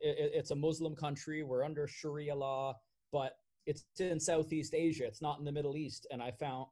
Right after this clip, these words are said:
find that the, the Southeast Asian culture makes it a lot different than the Middle East, 'cause I taught there too.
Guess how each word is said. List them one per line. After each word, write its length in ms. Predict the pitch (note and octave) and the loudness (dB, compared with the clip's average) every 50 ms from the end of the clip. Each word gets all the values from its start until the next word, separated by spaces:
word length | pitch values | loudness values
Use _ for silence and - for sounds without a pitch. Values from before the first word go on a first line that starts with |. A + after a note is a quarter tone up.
| _ | _
find 260 | - C#3+ C3+ C#3 C3+ B2+ | -4 -2 -2 -2 -2 -2
that 160 | B2+ - - | -2 -2 -2
the, 180 | C3+ B2 A#2 A2 - - _ _ _ _ _ _ _ - | -2 -2 -2 -4 -8 -14 _ _ _ _ _ _ _ -4
the 60 | C#3+ | -4
Southeast 580 | C#3+ - F3+ E3+ E3+ D#3+ E3 E3+ D#3+ D3 - - | 0 4 4 4 4 4 2 0 -2 -2 -2 -2
Asian 480 | E3+ E3 E3+ E3+ E3 E3 D3+ D3 C#3 - | 0 2 2 2 2 0 -2 -4 -6 -4
culture 720 | - E3+ F3+ F3 - - - D3+ C#3 B2+ B2 A#2+ B2 B2 - _ _ _ _ _ _ _ _ _ - | 0 2 2 2 2 0 -2 0 2 2 2 0 0 -4 -8 _ _ _ _ _ _ _ _ _ -4
makes 340 | D3+ D3+ F3 F3+ F3 - G#3 | -2 0 0 0 0 -2 -2
it 80 | F#3+ | 0
a 60 | E3+ | 2
lot 420 | D#3 D3 D3 D3+ E3 F#3 F#3+ - C3+ | 2 2 4 2 2 2 0 0 0
different 320 | D#3+ F3+ - G#3 D#3+ C3+ | 0 0 0 -2 -6 -6
than 100 | - C#3+ | -4 -4
the 80 | C3 B2+ | -2 -2
Middle 220 | B2+ B2+ A#2+ A#2 | -2 -2 -2 -2
East, 160 | A2 A2 G#2+ - | -4 -4 -6 -6
'cause 100 | C3+ B2 | -4 -4
I 100 | C3+ C3 | -4 -2
taught 260 | D3+ D#3 D3+ - - | -2 -2 -2 0 0
there 180 | D#3+ D3+ C3 B2+ | 0 2 2 0
too. 400 | - - F#3+ F3 C#3+ A#2 G#2 | 0 0 0 0 2 0 -2